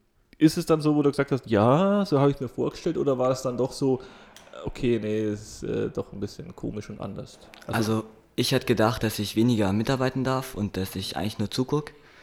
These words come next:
Speaker 2: Und von dem her war ich eigentlich sehr positiv überrascht und hat mir auch sehr gut gefallen.
Speaker 1: Also könntest du dir vorstellen, wenn's jetzt mit der Fußballerkarriere nichts wird, was wir nicht hoffen,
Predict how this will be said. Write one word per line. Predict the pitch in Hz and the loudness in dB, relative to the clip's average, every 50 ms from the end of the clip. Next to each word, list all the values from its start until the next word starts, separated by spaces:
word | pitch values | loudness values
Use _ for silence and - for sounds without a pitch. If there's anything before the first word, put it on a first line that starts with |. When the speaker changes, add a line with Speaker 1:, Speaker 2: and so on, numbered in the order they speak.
| - - - - - | -20 -20 -20 -10 -6
Speaker 2:
Und | 107 107 - | -4 -4 -2
von | - 107 95 | 0 0 2
dem | 104 107 107 | 2 2 2
her | 101 82 | 2 2
war | 98 101 | 0 0
ich | 104 - | 0 0
eigentlich | 87 101 107 104 | 0 -2 -2 -2
sehr | - 104 95 | -2 -4 -4
positiv | - - 113 113 113 - 110 - | -2 -2 -4 -4 -4 -6 -8 -8
überrascht | 92 90 98 92 101 107 117 110 - - - | -4 -4 -2 -2 0 -2 -2 -2 -6 -6 -4
und | - 101 101 95 - - - - _ - - | -4 -4 -4 -4 -8 -12 -14 -14 _ -12 -8
hat | 104 101 - - | -8 -8 -6 -4
mir | 104 101 104 | -2 -2 -2
auch | 98 101 | -2 -2
sehr | - 98 | -2 -2
gut | 101 101 - | -2 -2 -4
gefallen. | - 95 - 98 95 98 95 - _ _ _ _ _ - _ - - - _ _ _ _ _ _ _ _ _ _ - | -8 -10 -6 -6 -6 -6 -6 -8 _ _ _ _ _ -20 _ -20 -20 -20 _ _ _ _ _ _ _ _ _ _ -8
Speaker 1:
Also | 110 107 | -6 -4
könntest | 107 - 135 117 120 107 - | -2 0 2 2 2 2 2
du | 120 | 2
dir | 113 107 | 0 2
vorstellen, | 98 - 113 110 - - 117 113 110 107 104 104 104 - - _ _ _ _ _ _ | 2 2 2 0 2 2 2 2 2 2 -2 -8 -10 -14 -20 _ _ _ _ _ _
wenn's | - 117 104 107 | -4 -4 -4 -4
jetzt | 120 104 - | -4 -8 -6
mit | 117 110 | -4 -4
der | 110 | -4
Fußballerkarriere | - - 120 117 - - 120 110 107 104 - - - 104 104 104 104 107 101 | -4 -4 -6 -6 -2 0 0 2 0 0 -2 -4 -6 -6 -4 -2 -4 -4 -4
nichts | 107 - - - | -8 -10 -6 -2
wird, | 151 127 127 - | -2 -2 -2 0
was | 117 113 - | -2 -4 -2
wir | 113 113 | -4 -6
nicht | 113 104 - | -6 -6 -6
hoffen, | 113 107 - 151 | -6 -6 -6 -8